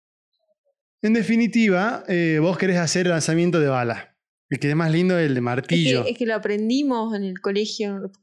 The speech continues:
Speaker 1: ¿Cómo te hacen hacer pelotudez en el
Speaker 2: ¿Cómo
Speaker 1: colegio,
Speaker 2: hice
Speaker 1: no?
Speaker 2: pelotudez
Speaker 1: Oh.
Speaker 2: en el colegio? Entre ellas lanzamiento de bala.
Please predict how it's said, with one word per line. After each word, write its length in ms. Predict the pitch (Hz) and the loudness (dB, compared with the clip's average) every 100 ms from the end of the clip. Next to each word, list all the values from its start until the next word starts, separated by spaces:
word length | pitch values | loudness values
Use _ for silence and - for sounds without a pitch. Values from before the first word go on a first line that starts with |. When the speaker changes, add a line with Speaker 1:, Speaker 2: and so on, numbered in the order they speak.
| 190 170 - - | -14 -14 -16 -10
Speaker 1:
¿Cómo 200 | - 208 | -2 0
te 100 | 151 | 0
hacen 160 | 143 139 | -2 -2
hacer 220 | 127 139 | -2 -4
pelotudez 500 | 131 127 123 131 131 131 | -2 -2 0 0 0 -2
en 60 | |
el 60 | 120 | -2
Speaker 2:
¿Cómo 120 | 127 | 0
Speaker 1:
colegio, 200 | 123 127 | 0 0
Speaker 2:
hice 200 | 123 120 | 0 0
Speaker 1:
no? 60 | 160 | 0
Speaker 2:
pelotudez 600 | 208 202 196 214 226 226 | -2 -2 -2 0 0 -2
Speaker 1:
Oh. 40 | 233 | -4
Speaker 2:
en 80 | |
el 100 | 208 | -4
colegio? 420 | 202 214 233 233 247 | -4 -2 -2 -2 -4
Entre 300 | 226 202 208 | -2 -2 -2
ellas 200 | 226 247 | 0 -2
lanzamiento 420 | 226 208 208 220 | -2 -2 -2 -2
de 60 | 220 | 0
bala. 520 | 233 240 202 185 | 0 -2 -4 -8